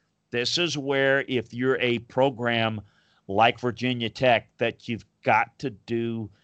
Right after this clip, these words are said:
a good job of keeping guys like that in state, um, and they've not been able to do it. And Virginia Tech historically, going back to the Kevin Jones guys and on throughout the years,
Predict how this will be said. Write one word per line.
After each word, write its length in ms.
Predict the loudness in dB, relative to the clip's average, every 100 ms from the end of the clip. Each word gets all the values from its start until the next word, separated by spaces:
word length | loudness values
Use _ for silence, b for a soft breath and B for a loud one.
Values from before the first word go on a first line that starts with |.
| _ _ -8
a 80 |
good 320 | -4 4 4 4
job 320 | 6 6 4
of 100 | -2
keeping 340 | -6 -6 -4
guys 320 | 2 4 4 2
like 260 | 0 0
that 280 | 0 0 0
in 240 | -6 -6 -4
state, 500 | 0 2 2 -2 -8 _ _ -4
um, 400 | 0 2 2 -4 -10
and 120 | -6
they've 160 | -4 0
not 280 | 0 2 0
been 140 | -2
able 240 | -2 -2
to 80 | -4
do 140 | -4 -4
it. 80 | -2
And 160 | -2
Virginia 500 | 0 -2 0 0 0
Tech 300 | -2 -2 -2
historically, 640 | -2 -4 -2 0 0 0 -6
going 260 | -2 -2 2
back 220 | 2 0
to 80 | -10
the 80 |
Kevin 380 | -4 -2 -2 -2
Jones 320 | -2 -2 -2
guys 360 | 2 4 4 0
and 140 | -4
on 180 | -2 -4
throughout 300 | -2 2 2
the 80 | 0
years, 320 | -2 -2 -2